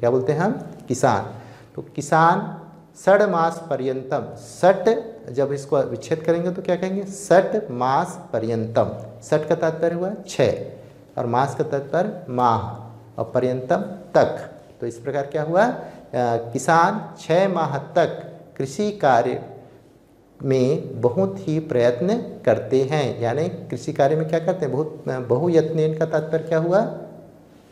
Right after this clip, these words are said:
हाँ, बहुत से जो बहुत कठिन काम करते हैं ना, तो क्या हो गया? कृषक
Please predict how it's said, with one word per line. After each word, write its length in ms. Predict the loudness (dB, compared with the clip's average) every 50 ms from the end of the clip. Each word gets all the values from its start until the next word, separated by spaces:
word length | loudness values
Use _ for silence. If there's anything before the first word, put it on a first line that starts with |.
| -20 -20 -8 -2
हाँ, 200 | 2 2 2 4
बहुत 240 | 2 2 2 0 -2
से 260 | 2 4 4 4 4
जो 260 | 2 4 6 6 6
बहुत 360 | 6 4 2 0 0 0 0 -2
कठिन 280 | -2 2 2 0 0
काम 260 | 4 4 2 2 2
करते 280 | 0 -2 -2 -2 -2 -4
हैं 100 | -4 -2
ना, 300 | -2 -2 -2 -4 -6 -12 -16 -16 -20 -20 -20 -20 -20 -14 -4 0
तो 380 | 2 4 6 4 4 2 -4 -10 -12 -14 -12 -4
क्या 120 | 0 2 2
हो 100 | 2 2
गया? 200 | 0 0 0 0
कृषक 640 | -4 -6 -8 -6 -2 2 2 2 2 0 -6 -10